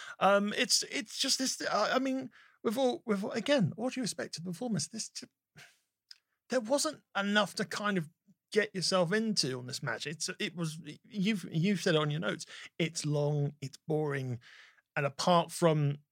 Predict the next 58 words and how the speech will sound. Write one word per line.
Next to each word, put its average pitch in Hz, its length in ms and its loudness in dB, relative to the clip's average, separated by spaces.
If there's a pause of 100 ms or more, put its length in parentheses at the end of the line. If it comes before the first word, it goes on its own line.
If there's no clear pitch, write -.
the, 143 320 2
the 131 100 -4
Brood 151 240 4
entrance 131 460 0
into 127 520 4 (140)
I 135 120 4
See 127 200 0
Clearly, 127 380 4 (500)
which 139 220 4
is 123 120 0
amazing 123 600 4 (320)
still, 127 420 2
I 151 80 0
like, 139 400 2
I 156 80 8
like 160 220 4
that 147 140 0
sort 147 180 6
of 127 180 2 (240)
homage 139 480 8
bit 123 180 8
of 117 100 2
him, 123 160 4
"Oh, 196 280 8
how 151 100 10
did 151 140 8
the 170 100 10
Brood?" 220 400 4
and 131 220 4
then 247 260 8
some 170 160 4
Metal 143 260 4
Lingus 123 360 0
and 127 80 0
all 127 80 2
that 123 140 4
sort 120 120 -4
of 107 80 -6
stuff. - 760 -6
Um, 156 380 6 (120)
but 233 160 4
no, 240 200 0
I 196 80 0
just, - 320 -4 (760)
I, 220 60 8
it's 247 260 2
like, 220 200 2
again, 233 400 4
this 220 180 0
is 214 100 -2
a 226 80 0
match 220 300 0
that 175 160 -8
probably 185 340 -2
would 160 240 0
have 160 100 0
served 156 360 2
better. 160 420 2